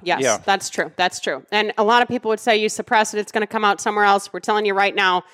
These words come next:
Speaker 1: get on top of them from the get-go. All right, the last one we came together on, and Scott is correct. This is not a dog breed, but this is an animal that people are bringing into their homes, was the wolf hybrid. And it was on your list. It was on
Speaker 2: Yeah.
Speaker 1: my list. And,
Speaker 2: Well,
Speaker 1: I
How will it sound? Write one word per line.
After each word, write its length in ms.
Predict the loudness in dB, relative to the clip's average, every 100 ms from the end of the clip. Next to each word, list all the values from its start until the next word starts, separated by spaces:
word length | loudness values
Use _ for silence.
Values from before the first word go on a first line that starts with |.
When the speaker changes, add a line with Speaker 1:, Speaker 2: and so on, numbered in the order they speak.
| _ _
Speaker 1:
get 120 | 0
on 120 | 0 0
top 240 | 0 0
of 80 | 0
them 180 | -2 -4
from 180 | -8 -10
the 80 |
get-go. 280 | -8 -8 -10
All 420 | -16 _ _ -2
right, 140 | -2 0
the 80 | 0
last 340 | 2 0 0
one 120 | -2
we 80 | -2
came 220 | -4 -4
together 280 | -2 0 2
on, 200 | 2 2
and 100 | 0
Scott 320 | -2 -2 0
is 200 | 0 -2 -2
correct. 380 | -2 0 -2
This 180 | -4 -4
is 100 | -2
not 160 | 0 2
a 60 |
dog 320 | 2 2 2 0
breed, 280 | -2 -2 -4
but 120 | -4
this 200 | -4 0
is 300 | 2 2 -2 _ _ -6
an 120 | -2
animal 400 | 0 0 2 2
that 120 | 2
people 280 | -2 -6 0
are 100 | 0
bringing 280 | 2 -2 -2
into 120 | -2
their 140 | 0 2
homes, 400 | 0 0 -4 -14 _ _
was 380 | -2 2 2 0
the 140 | -2 2
wolf 240 | 2 2
hybrid. 480 | 0 2 0 -2 -8 -4
And 380 | -2 -2 -6 -4
it 80 | -4
was 120 | 0
on 180 | 0 0
your 100 | 0
list. 320 | 0 0 0 -4
It 40 |
was 100 | 0
on 80 | 0
Speaker 2:
Yeah. 40 | 2
Speaker 1:
my 160 | 2
list. 360 | 0 0 -2 -4
And, 140 | -2 -2
Speaker 2:
Well, 100 |
Speaker 1:
I 60 | -2